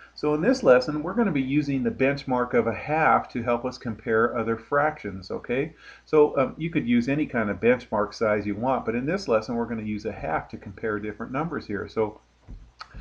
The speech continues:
here's a fraction strip of one, here's a fraction strip of one, but it's cut, cut up into two equal halves. Here's a fraction strip that's cut up into fourths, and here's one of the,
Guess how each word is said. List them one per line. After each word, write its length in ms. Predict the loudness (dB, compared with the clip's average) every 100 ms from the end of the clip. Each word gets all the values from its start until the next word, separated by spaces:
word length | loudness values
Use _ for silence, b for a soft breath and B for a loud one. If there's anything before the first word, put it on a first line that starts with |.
| B B B
here's 180 | -2 -2
a 40 |
fraction 440 | 2 6 6 4 -10
strip 320 | 0 0 2
of 80 | 0
one, 500 | 0 0 2 2 0
here's 200 | -4 -6
a 40 |
fraction 420 | 0 4 4 0
strip 300 | -10 -4 0
of 140 | 0 0
one, 260 | 0 0
but 160 | 2 0
it's 100 | -2
cut, 360 | -6 -6 -6 0
cut 220 | 2 2
up 140 | 0
into 200 | -4 -6
two 260 | -6 -2 0
equal 260 | -2 -4
halves. 520 | 0 4 4 2 0 -8 B B B _
Here's 160 | -6 -6
a 40 |
fraction 400 | 2 2 4 -6
strip 340 | -6 -2 -2
that's 160 | -4 -8
cut 220 | 0 2
up 120 | 2
into 200 | -2 -6
fourths, 560 | -12 _ -2 0 0 -6
and 120 | -8
here's 240 | -6 -6 -6
one 220 | -6 -4
of 220 | -6 -4
the, 320 | -4 -2 -6